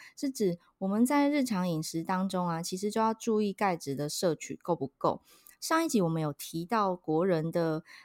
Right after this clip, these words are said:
钙质摄取是明显不够的，跟，呃，就是我们一般有，有酪农产业很旺盛，比如说澳洲、美国这样子的国家比起来，我们真的是明显不足，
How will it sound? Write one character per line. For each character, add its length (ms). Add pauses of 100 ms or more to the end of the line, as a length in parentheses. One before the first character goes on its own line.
钙 160
质 140
摄 260
取 240
是 420
明 220
显 180
不 120
够 320
的， 240 (480)
跟， 500
呃， 320
就 100
是 140
我 80
们 220
一 80
般 540 (340)
有， 180
有 180
酪 260
农 300
产 300
业 140
很 260
旺 200
盛， 380
比 80
如 120
说 220
澳 220
洲、 280
美 200
国 260
这 120
样 120
子 120
的 100
国 180
家 200
比 200
起 160
来， 140
我 80
们 160
真 100
的 60
是 120
明 200
显 180
不 140
足， 320